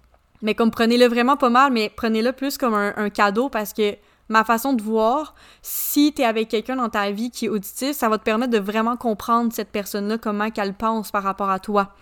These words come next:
Fait que ça va vraiment t'aider, fait que c'est quand même très positif que je sois auditive pour ça. Euh, fait que c'est ça, fait que l'auditif, euh, pour eux, c'est de vraiment parler, là, pour eux, c'est de transmettre de l'information.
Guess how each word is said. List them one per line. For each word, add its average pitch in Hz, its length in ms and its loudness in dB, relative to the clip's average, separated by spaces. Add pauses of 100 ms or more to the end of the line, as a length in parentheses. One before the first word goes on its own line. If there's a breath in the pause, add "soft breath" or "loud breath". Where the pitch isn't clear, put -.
(380 loud breath)
Fait 214 160 4
que - 80 -14
ça 220 140 4
va 214 80 2
vraiment 240 480 2
t'aider, 226 400 2
fait 220 160 0
que - 140 -14 (100)
c'est - 240 -6
quand 226 220 0
même 240 240 0
très 285 200 -4
positif 247 480 -6
que 226 140 -2
je - 60 -8
sois 208 140 -2
auditive 226 460 -2
pour - 200 -8
ça. - 120 -4 (680 loud breath)
Euh, 214 600 2
fait 247 160 2
que - 60 -8
c'est 269 80 -6
ça, 247 100 2
fait 233 120 0
que 254 60 -2
l'auditif, 285 800 -2 (320 soft breath)
euh, 220 220 4
pour 240 280 2
eux, 302 120 4
c'est 247 180 -2
de 214 180 2
vraiment 254 540 0
parler, 254 480 0
là, 285 80 -4
pour 240 200 -4
eux, 269 60 -2
c'est 247 120 -4
de 208 100 -2
transmettre 247 560 -4
de 220 60 -2
l'information. 196 680 -4